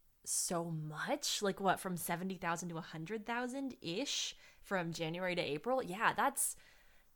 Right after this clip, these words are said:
not insignificant at all. Um, and I wonder, like, uh, do we have stats on amount of fic posted comparatively, or are people just commenting more?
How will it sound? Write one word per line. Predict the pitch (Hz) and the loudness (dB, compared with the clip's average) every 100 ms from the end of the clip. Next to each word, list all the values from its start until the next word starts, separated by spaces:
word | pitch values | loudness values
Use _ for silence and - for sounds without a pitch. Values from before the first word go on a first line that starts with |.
| - | -8
not | 214 214 262 262 208 | 2 4 6 6 6
insignificant | 233 240 233 233 254 220 226 175 - | 6 6 4 4 2 0 2 2 4
at | 190 208 - | 6 6 8
all. | 185 208 165 156 - | 8 10 8 4 2
Um, | 185 175 | 2 2
and | - | 4
I | 233 | 6
wonder, | 240 233 269 311 339 311 | 8 6 4 2 2 4
like, | 247 196 - - - - - - - - | 4 4 0 -8 -12 -20 -18 -20 -10 -2
uh, | 214 | 2
do | |
we | 233 | 6
have | 440 | 4
stats | - 247 262 269 | 6 2 2 2
on | 247 208 - - | 2 0 -6 -8
amount | 208 202 202 | -2 2 2
of | 196 | 0
fic | - 196 190 - - | -4 -8 -8 -12 -10
posted | - 190 - - 480 480 - - | -4 -4 -2 0 0 0 -6 -6
comparatively, | - 240 202 208 294 381 415 | -4 0 0 2 2 2 4
or | 247 | 4
are | |
people | 254 247 | 2 -2
just | 208 - | -4 -4
commenting | 214 190 165 - | -2 -2 -4 -10
more? | - 220 | -8 -10